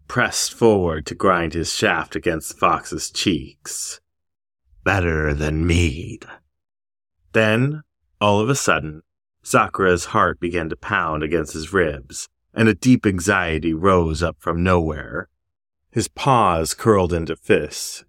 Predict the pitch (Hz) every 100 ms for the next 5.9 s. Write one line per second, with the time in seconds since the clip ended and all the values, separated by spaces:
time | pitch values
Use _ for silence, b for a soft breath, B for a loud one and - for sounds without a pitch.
0 | - 104 95 - - 117 98 87 - 90
1 | 85 - 107 95 85 85 82 87 - 98
2 | 87 87 87 90 82 78 - 87 80 76
3 | - 82 82 78 - 92 80 - _ _
4 | _ _ _ _ - 123 101 127 127 -
5 | - - 113 101 85 76 65 -